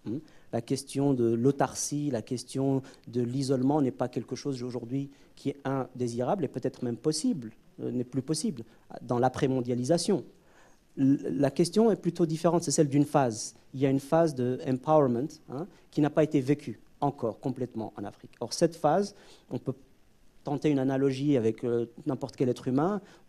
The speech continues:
passer de l'enfance à l'adolescence, à la maturité, cette phase a été conditionnée par des, un contexte international. Une, on, on pourrait parler d'enfance volée, si l'on veut, mais je reviendrai à mon tropisme paternaliste et je veux l'éviter.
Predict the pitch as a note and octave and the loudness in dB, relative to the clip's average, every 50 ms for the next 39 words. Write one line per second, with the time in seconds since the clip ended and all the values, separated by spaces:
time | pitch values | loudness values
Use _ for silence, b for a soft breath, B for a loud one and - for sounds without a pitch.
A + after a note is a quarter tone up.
0 | - - - A#2 A2 - C3+ B2 A#2 B2+ B2 - - C#3+ D3 - C3 B2+ A#2 A#2+ | -20 -12 -8 -8 -6 -4 -2 -2 0 0 -2 0 -2 -4 -2 -2 0 -2 0 0
1 | B2 B2 B2+ B2 - C#3+ D3+ D3+ C#3+ - B2 A2 A#2 A#2+ B2 A#2+ - C#3 B2+ B2 | 0 -2 -2 -2 -2 -4 -4 -4 -4 -4 -6 -6 -4 -4 -6 -6 -6 -6 -6 -6
2 | A#2+ - E3+ F#3 G3 B B B B B - - D#3 D#3 - - D#3+ D#3 F3 F#3+ | -2 -2 -2 -2 -2 B B B B B 0 0 0 0 2 4 4 4 4 4
3 | F#3 - - b b b b - B2+ C3 - D3 C#3+ - D#3 D#3 D3 D3+ C#3+ - | 2 -2 -6 b b b b -2 -2 0 0 0 -2 2 2 2 2 0 -2 -4
4 | - A#2+ A2+ A2 A#2+ C3 - _ _ _ _ _ - C#3 B2+ C3 C3+ C3 - - | -4 -4 -2 -4 -4 -8 -12 _ _ _ _ _ -2 -2 -2 -2 -6 -8 -8 -8
5 | - C3+ B2+ - D3 C#3+ - C#3+ - - B2+ A#2 - A#2 A2 A2+ A2 - - A2+ | -8 -6 -4 -4 -4 -4 -4 -4 -4 -4 -8 -6 -6 -6 -6 -6 -8 -6 -6 -6
6 | A2 A2 A2+ B2 - b b b b b b - B2 C3 - - C3+ B2 - - | -6 -6 -8 -10 -14 b b b b b b -6 -4 -4 -4 -4 -6 -8 -8 -10
7 | - D#3 C#3+ - C3+ C#3 C3+ - C#3+ C#3 C3 B2+ C#3 C#3 C#3 - D#3 D3 A#2+ B2 | -10 -10 -10 -8 -6 -6 -2 0 0 0 0 0 0 -2 0 0 -2 -2 -2 0
8 | C3 D3+ D3+ C#3 C#3 C#3 C#3 - B2 A#2+ A#2 A2 C3 C#3 C3 A#2+ - - - - | 0 2 2 2 2 0 -2 -6 -4 -4 -4 -2 0 0 0 0 -2 -6 -12 -20
9 | - - - - A#2+ A#2+ B2 A#2+ C3 B2 A#2 B2+ B2+ B2 B2 B2 - - A#2+ - | -20 -20 -16 -10 -6 -6 -4 -4 -4 -4 -4 -4 -4 -4 -4 -6 -6 -8 -8 -6
10 | C3+ A#2+ A#2+ A2+ - B2+ - B2+ A#2+ A#2+ A#2+ B2+ D#3 D#3 - B2+ A2 A2 A#2+ A#2 | -6 -8 -6 -6 -4 -2 0 2 4 4 4 4 4 2 2 0 -2 0 0 0
11 | B2 A#2+ B2 C3 - D3+ B2 | 0 0 -2 -2 0 0 0